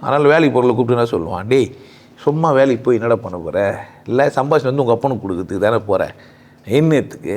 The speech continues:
அந்த ஆள் சம்பாதிச்சு அவன் வந்துங்கிறான். நமக்கு தேவை ஏதோ பிரியாணியோ சோறோ. கல்யாணம் பண்ணினாக்கா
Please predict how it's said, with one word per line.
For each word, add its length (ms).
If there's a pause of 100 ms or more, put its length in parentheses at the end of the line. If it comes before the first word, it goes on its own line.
(120)
அந்த 180
ஆள் 140
சம்பாதிச்சு 320
அவன் 240
வந்துங்கிறான். 440 (120)
நமக்கு 280
தேவை 280
ஏதோ 120 (100)
பிரியாணியோ 440
சோறோ. 300 (640)
கல்யாணம் 300
பண்ணினாக்கா 420